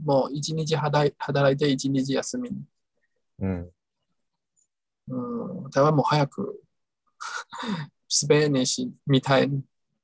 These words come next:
Speaker 1: な国にな-、なってほしい。
Speaker 2: そうね。
Speaker 1: でもスペインはちょっと生産力が弱い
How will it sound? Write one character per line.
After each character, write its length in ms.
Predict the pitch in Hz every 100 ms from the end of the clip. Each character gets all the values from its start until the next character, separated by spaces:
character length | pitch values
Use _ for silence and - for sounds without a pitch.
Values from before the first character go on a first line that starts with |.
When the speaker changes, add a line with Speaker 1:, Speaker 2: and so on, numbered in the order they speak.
| -
Speaker 1:
な 160 | 127 117
国 300 | - 127 127
に 160 | 127 127
な-、 180 | 123 131 - _
な 160 | 139 131
っ 40 |
て 160 | - -
ほ 160 | - -
し 200 | - 143
い。 40 | - - _ _ _ _ _ _ - - _ _ _ _ -
Speaker 2:
そ 240 | - 98
う 160 | 85 92
ね。 200 | 92 - - 160 147
Speaker 1:
で 80 | 196
も 120 | 214
ス 140 | 196 208
ペ 100 | 330
イ 20 |
ン 260 | 370 -
は 60 | 156
ち 100 | 208
ょ 20 |
っ 40 | 202
と 160 | 143
生 320 | 139 156 175
産 240 | 196 220 170
力 320 | 143 139 -
が 80 | 139
弱 320 | 135 139 160
い 100 | 160